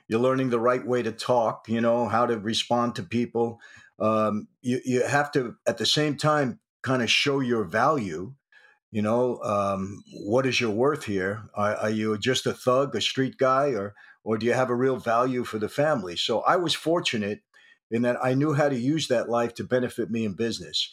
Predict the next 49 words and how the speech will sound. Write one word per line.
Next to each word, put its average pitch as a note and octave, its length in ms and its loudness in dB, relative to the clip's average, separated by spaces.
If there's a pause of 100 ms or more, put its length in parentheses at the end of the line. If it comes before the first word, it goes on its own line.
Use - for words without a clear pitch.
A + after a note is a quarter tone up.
(340)
And A2 140 0
when A2+ 160 0
I'm A#2 180 0
benefiting B2 480 0
myself A2+ 480 2
in A#2 100 0
business, A2 360 -2
I'm G#2+ 140 0
benefiting, A2+ 420 0 (240)
benefiting A2+ 420 0
the G2+ 80 -2
family D3 420 2
because G#2+ 280 -6
they A#2 100 0
get A2+ 140 0
a A#2 60 -4
piece E3 340 0
of G2 80 -4
a G2+ 60 0
lot A2+ 200 2
of G#2+ 80 -6
things A#2+ 220 -2
that F#2 160 -4
you G#2 100 -4
do. D3+ 180 -2
And A#2 100 0
especially A#2+ 500 -2
if - 100 -8
it's - 220 -6 (240)
anything D#3 360 2
on C3+ 140 4
the G#2+ 80 -4
street, D3 440 0 (180)
they C3+ 140 2
get B2+ 120 0
a A#2 60 -4
piece - 320 -2
of. - 160 -12 (520)
So B2+ 460 2 (360)
you C3+ 80 0
gotta E3+ 180 2
prove F3+ 320 -2
yourself B2+ 380 0
that A#2 140 -6
there's A#2+ 200 -2
some A#2+ 200 0
value B2+ 440 0
to - 160 -12
you. F2 300 -10